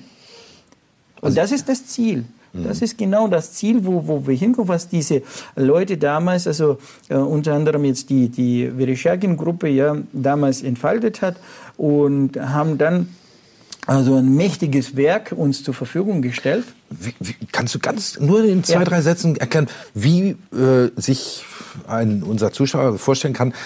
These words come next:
Speaker 2: dass dieses Wissen, was eigentlich, okay, ich kenne es bei Remote Viewing,
Speaker 1: Ja.
Speaker 2: da war es auch ein militärisches Programm, was dann in den neunziger Jahren ein Teil eben der Öffentlichkeit übergeben wurde. Äh, wie hat dieser Prozess stattgefunden,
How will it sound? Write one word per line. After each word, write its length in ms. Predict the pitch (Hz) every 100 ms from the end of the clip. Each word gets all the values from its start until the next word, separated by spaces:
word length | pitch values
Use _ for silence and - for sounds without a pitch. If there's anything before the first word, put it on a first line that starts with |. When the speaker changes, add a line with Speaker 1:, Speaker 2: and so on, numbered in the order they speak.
| -
Speaker 2:
dass 180 | 117 -
dieses 420 | 156 156 165 -
Wissen, 520 | 101 - 104 131 139 104
was 180 | 110
eigentlich, 640 | - 113 156 165 143 135 -
okay, 260 | 107 113 101
ich 160 | 85
kenne 160 | - 143
es 80 | -
bei 120 | 117
Remote 560 | 110 107 104 110 95
Viewing, 520 | - 110 135 165 202 220
Speaker 1:
Ja. 80 | 131
Speaker 2:
da 80 |
war 100 | 110
es 100 | 110
auch 200 | - 120
ein 280 | 160 156 143
militärisches 640 | 127 113 92 135 147 - -
Programm, 400 | - 147 143 143
was 180 | 120 -
dann 180 | 113 110
in 100 | 98
den 60 | 98
neunziger 420 | 104 92 92 90
Jahren 280 | 90 90 85 - - - _ - - -
ein 160 | 101 90
Teil 300 | 110 107 -
eben 140 | 90
der 120 | 101
Öffentlichkeit 720 | - 117 98 - 98 90 - - _ _ _ -
übergeben 480 | 113 98 120 156 160
wurde. 220 | 185 180 175 - - -
Äh, 280 | - 120 117 113 - 87 -
wie 300 | - 107 135
hat 160 | 170 -
dieser 180 | 214 196
Prozess 380 | - - 110
stattgefunden, 880 | - 113 - 127 - 131 160 156 151